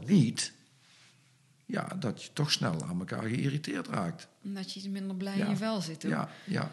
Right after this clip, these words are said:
Speaker 1: ja.
Speaker 2: Maar, eh, je hebt natuurlijk nu wel heel veel tijd over gehad om, eh, ja,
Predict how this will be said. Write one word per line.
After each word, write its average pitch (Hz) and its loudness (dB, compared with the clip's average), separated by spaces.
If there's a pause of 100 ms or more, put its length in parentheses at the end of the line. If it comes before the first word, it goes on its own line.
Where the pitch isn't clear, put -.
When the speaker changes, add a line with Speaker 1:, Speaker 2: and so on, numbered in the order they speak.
Speaker 1:
ja. - -4 (140)
Speaker 2:
Maar, 226 2
eh, 214 2
je 214 2
hebt 208 0
natuurlijk 175 0
nu 185 0
wel 170 -4
heel 196 2
veel 175 -6
tijd 165 -4
over 185 2
gehad 151 -6
om, 170 -4
eh, 165 -2 (420)
ja, 170 -10